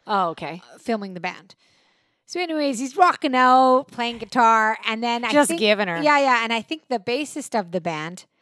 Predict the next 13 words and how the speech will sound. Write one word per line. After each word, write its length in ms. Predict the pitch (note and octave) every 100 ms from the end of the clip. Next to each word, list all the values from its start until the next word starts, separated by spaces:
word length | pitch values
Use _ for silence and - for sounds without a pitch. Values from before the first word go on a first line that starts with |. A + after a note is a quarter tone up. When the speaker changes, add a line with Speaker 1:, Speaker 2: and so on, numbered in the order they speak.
| D4+
Speaker 2:
during, 680 | G#3+ A#3 C4 C4 B3 A3+ A3 A#3+
<laughs> 1120 | E3 - - - D4 _ _ _ _ _ F4 E4 _ _ _ _ - - - - -
I 120 | C#4
think 220 | D4+ A4 A4
it 100 | -
either 300 | C4+ C4 C4
was 220 | B3+ G3+
just 260 | D4 E4 A4+
before 360 | A4 D#4 C#4+
his 160 | C4+ E4
solo, 440 | - D4+ D4+ D4+
just 300 | B3+ B3 -
after, 560 | G3+ G#3 - A#3+ A3+